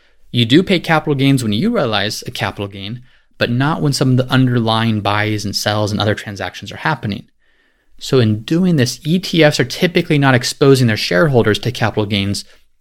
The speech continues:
in the same way that a mutual fund is. Now, you might be asking yourself, "Why does this even matter?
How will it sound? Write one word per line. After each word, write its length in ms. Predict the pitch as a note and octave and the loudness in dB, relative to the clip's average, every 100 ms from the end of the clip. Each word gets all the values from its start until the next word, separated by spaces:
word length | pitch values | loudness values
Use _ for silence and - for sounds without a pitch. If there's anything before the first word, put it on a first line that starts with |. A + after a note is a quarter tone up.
| - | 0
in 60 | B2 | 4
the 80 | |
same 380 | A#2+ - G#2+ G#2 | 4 2 0 0
way 340 | G2 F2 F2+ - _ _ | -2 -4 -6 -18 _ _
that 280 | - - - | -6 -6 -2
a 40 | |
mutual 400 | A#2 C#3+ D#3 - | 0 2 2 2
fund 260 | A#2 G#2 F#2 | 0 0 -4
is. 360 | - - - - - _ _ _ _ _ _ _ - | -4 -4 -4 -6 -20 _ _ _ _ _ _ _ 0
Now, 240 | C3 C3+ - | 2 2 0
you 140 | C#3 | 0
might 200 | E3+ F3 | 0 0
be 100 | E3 | 2
asking 300 | D3 C#3+ - | 2 2 0
yourself, 440 | G#2+ - - - - | -2 -2 -6 -12 -14
"Why 220 | C#3+ E3 | -6 -4
does 120 | F3 | -4
this 160 | E3+ - | -6 -4
even 180 | D3 B2+ | -2 0
matter? 340 | A#2+ - - | -2 -4 -12